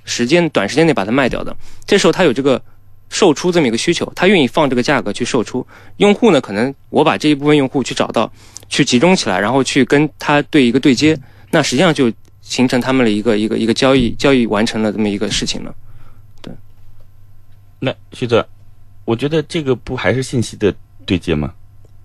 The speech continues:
Speaker 1: 实际上这里面有一个议价，议价过程，因为很多平台都在解决这个议价过程，但是实际上，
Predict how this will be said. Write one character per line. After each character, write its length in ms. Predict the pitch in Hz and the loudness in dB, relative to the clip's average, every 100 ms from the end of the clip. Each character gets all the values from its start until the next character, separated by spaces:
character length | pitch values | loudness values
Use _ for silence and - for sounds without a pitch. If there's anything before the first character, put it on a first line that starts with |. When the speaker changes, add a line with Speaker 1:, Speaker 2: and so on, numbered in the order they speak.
| - - - - - - - - - - - - - - | -20 -20 -18 -16 -16 -18 -18 -18 -18 -20 -20 -20 -20 -12
Speaker 1:
实 180 | - 147 | -4 2
际 80 | 220 | 2
上 240 | 170 120 | 2 0
这 140 | 123 | 0
里 40 | 160 | 2
面 120 | 139 | 2
有 120 | 131 | 0
一 140 | 95 117 | -2 0
个 140 | 147 | 0
议 200 | 151 208 | 2 0
价， 280 | 143 139 - | 2 0 -2
议 120 | - 190 | -2 0
价 180 | 180 | 0
过 160 | 120 117 | 0 -4
程， 240 | 107 - - - - - | -4 -10 -16 -20 -20 -2
因 120 | 185 | 2
为 80 | 202 | 4
很 260 | 190 - 104 | 2 -2 2
多 120 | 165 | 2
平 140 | 165 | 2
台 140 | 143 123 | 0 2
都 120 | 151 | 2
在 140 | 151 | 2
解 160 | 131 95 | 0 -2
决 100 | 104 | -2
这 120 | 113 | 0
个 60 | 139 | 0
议 100 | 165 | 0
价 160 | 139 104 | -2 -2
过 140 | 107 | -6
程， 180 | - - - - | -8 -12 -12 -2
但 120 | 170 | 0
是 80 | 160 | 2
实 80 | 131 | 2
际 60 | |
上， 180 | 175 156 | 2 0